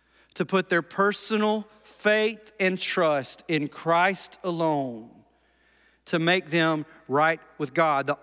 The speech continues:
only way through that narrow gate that leads to full and everlasting life is you, it's so narrow you can't even take your sin with you.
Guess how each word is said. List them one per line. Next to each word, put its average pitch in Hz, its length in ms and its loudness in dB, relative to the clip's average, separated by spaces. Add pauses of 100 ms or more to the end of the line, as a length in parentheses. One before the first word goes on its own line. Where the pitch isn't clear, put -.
only 220 360 2
way 233 240 2
through 220 340 0
that 190 140 2
narrow 190 400 2
gate 170 400 -2 (180)
that 165 180 -2
leads 180 240 -2
to 165 120 -4
full 208 600 0 (240)
and 156 280 -2
everlasting 196 760 2
life 165 400 2 (180)
is 139 180 -4
you, 165 100 -8 (360)
it's 208 140 2
so 247 220 0
narrow 226 380 2
you 185 160 -4
can't 226 220 0
even 196 180 -2
take 214 260 -2
your 170 60 -6
sin 226 500 0
with - 240 -10
you. - 200 -20